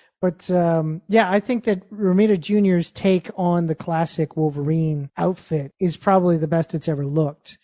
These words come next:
in the way, not only for function, but yeah, in design and sleekness and everything. He's really made it, like,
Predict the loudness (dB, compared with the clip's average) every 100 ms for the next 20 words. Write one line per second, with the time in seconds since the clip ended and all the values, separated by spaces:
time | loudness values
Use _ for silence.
0 | _ _ _ -4 0 0 0 2 4 4
1 | 2 -2 -4 0 0 0 -2 -2 -2 -2
2 | -2 -2 -4 -4 -2 0 0 2 0 -4
3 | -4 -2 -2 -2 -2 -2 -2 0 0 -2
4 | -4 -4 -8 _ -20 _ -4 -2 2 4
5 | 4 4 4 0 -4 -8 -8 -10